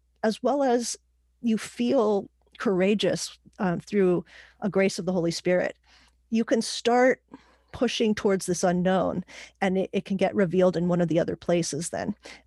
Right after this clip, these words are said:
Um, obviously, our blind spot is helped by the same sort of thing. People saying, "I love you," but maybe you need to take a look at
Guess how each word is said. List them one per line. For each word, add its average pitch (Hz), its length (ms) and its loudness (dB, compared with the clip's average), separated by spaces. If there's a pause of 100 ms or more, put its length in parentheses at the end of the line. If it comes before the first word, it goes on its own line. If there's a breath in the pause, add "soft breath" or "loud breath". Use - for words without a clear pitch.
Um, 170 320 -2 (420)
obviously, 202 320 0
our 180 80 4
blind 185 300 0
spot 180 180 2
is - 140 -6
helped 185 320 -2
by 180 400 0 (440)
the 208 120 0
same 185 280 2
sort 170 280 0
of 165 80 -2
thing. 175 320 0
People 190 300 -2
saying, 180 360 0
"I 165 60 0
love 180 240 2
you," 196 240 0 (340 loud breath)
but 170 220 0 (640)
maybe 196 240 2
you 196 80 2
need 185 160 0
to 208 80 0
take 165 220 -2
a - 40 -6
look 170 220 -4
at - 220 -4